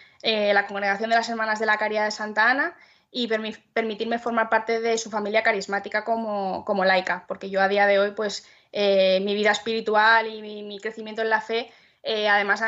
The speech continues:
de mi comunidad parroquial, también se lo debo a las hermanas, ¿no? Y tengo ahí mi grupo de referencia y, y la verdad es que, pues, no, ahora mismo mi vida no tendría sentido, ¿no? Sin,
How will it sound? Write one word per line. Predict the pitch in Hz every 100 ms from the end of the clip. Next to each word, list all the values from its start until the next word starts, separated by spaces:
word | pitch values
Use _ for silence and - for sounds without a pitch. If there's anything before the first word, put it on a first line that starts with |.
| -
de | 220 220
mi | 214
comunidad | 220 220 214
parroquial, | 214 214 208 214
también | 226 220
se | 214
lo | 208
debo | 202 190 190 185
a | - 190
las | 196 202
hermanas, | 196 190 180 202
¿no? | 202
Y | 208
tengo | - 190
ahí | 190 196
mi | 196
grupo | 208 202
de | 196
referencia | 202 202 214 208 240 262 - - - _ -
y, | 254 240 226 220 208 -
y | 226
la | 208
verdad | 190 190
es | -
que, | 214 208 202 196 202
pues, | 202
no, | 202
ahora | - 202 208
mismo | 208 226
mi | 214
vida | 220 233
no | 226
tendría | 233 214 226
sentido, | 214 208 208 190
¿no? | 208 233
Sin, | 233 208 202 196